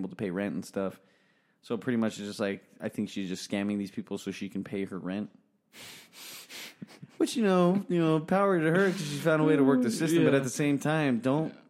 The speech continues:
Speaker 1: lie and say you are this thing when you're
Speaker 2: Mm-hmm.
Speaker 1: not
Speaker 2: Mm-hmm.
Speaker 1: really this thing. Be like, "Look at this fucking nice ass
Speaker 2: There's
Speaker 1: apartment."
Speaker 2: probably a lot more
Speaker 1: So
Speaker 2: hardworking people that show up than herself.
Speaker 1: Oh, exactly.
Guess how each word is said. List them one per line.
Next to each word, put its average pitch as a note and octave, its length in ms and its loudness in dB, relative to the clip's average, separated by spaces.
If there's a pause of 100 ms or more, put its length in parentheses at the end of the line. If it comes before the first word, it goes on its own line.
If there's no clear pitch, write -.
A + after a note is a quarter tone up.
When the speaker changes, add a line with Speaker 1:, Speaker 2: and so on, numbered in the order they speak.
(200)
Speaker 1:
lie A#2 400 0
and A2+ 220 -2
say A#2+ 280 -2
you A2 180 0
are A2+ 220 0
this G#2+ 260 -4
thing A2+ 340 -2
when A2 180 -2
you're G3+ 160 -2
Speaker 2:
Mm-hmm. A2+ 120 -6
Speaker 1:
not G#3 340 -4
Speaker 2:
Mm-hmm. B2 100 -6
Speaker 1:
really D#3 280 2
this B2 280 -2
thing. D3 300 -2
Be A#2+ 80 0
like, A2 140 0
"Look F#3 180 -2
at D3+ 60 -12
this D#3+ 140 -6
fucking F#3 340 -4
nice F#3 260 0
ass G3 200 -2
Speaker 2:
There's - 20 -10
Speaker 1:
apartment." G3+ 320 2
Speaker 2:
probably E3+ 300 6
a D3 60 4
lot D3+ 260 2
more D3+ 160 2
Speaker 1:
So D3 40 2
Speaker 2:
hardworking D3 440 2
people D3 260 -4
that C#3 160 -2
show C#3+ 280 0
up C#3+ 200 -2
than C3 460 -8
herself. C3 600 -12 (300)
Speaker 1:
Oh, D3 320 -4
exactly. A#2 1000 -4